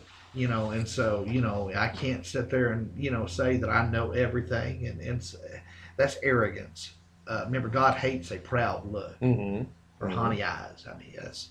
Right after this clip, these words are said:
Speaker 1: that's
Speaker 2: Yeah.
Speaker 1: And so, but, but that's what you do. If you, if you have a problem with your pastor, if it, whether it's moral or not,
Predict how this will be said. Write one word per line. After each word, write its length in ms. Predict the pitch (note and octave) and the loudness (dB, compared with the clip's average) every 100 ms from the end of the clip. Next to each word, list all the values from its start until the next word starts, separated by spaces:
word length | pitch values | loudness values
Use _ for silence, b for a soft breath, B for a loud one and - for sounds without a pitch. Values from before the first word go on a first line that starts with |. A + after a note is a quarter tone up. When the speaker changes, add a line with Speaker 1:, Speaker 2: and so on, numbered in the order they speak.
| - | -18
Speaker 1:
that's 260 | - - - | -20 -20 -4
Speaker 2:
Yeah. 260 | A#2 A2+ G#2+ - B B B - | 6 6 6 -4 B B B -4
Speaker 1:
And 200 | C#3+ C3+ | -2 2
so, 340 | C#3 C3+ B2+ - B B | 6 6 4 -2 B B
but, 180 | F#3+ E3+ | 4 6
but 100 | F3+ | 4
that's 180 | G#3+ - | 4 2
what 160 | A3 - | 0 2
you 60 | |
do. 80 | F3+ C4+ A#2 | 2 4 2
If 80 | A#2+ | 0
you, 140 | D#3+ | 0
if 180 | D#3+ D#3 | 0 0
you 100 | F#3+ | 0
have 180 | F#3 C4 | 2 2
a 80 | D#3+ | 0
problem 320 | - E3+ E3+ | 0 -2 0
with 100 | B2+ | 0
your 100 | A#2 | -2
pastor, 600 | A2+ C#3+ D3+ - F2+ - | -2 0 0 -2 -6 -6
if 80 | - | -4
it, 160 | G3+ B B B - - - | -4 B B B -20 -20 -2
whether 280 | F3 B3 A#3 | 6 8 8
it's 120 | D#3 | 0
moral 680 | C#3+ C#3+ D3+ E3+ F3 D#3+ C3+ | 0 6 8 10 8 6 4
or 120 | G#2+ G#2 | -2 -2
not, 640 | G#2 G#2+ F3 - - | 0 0 -2 -4 -8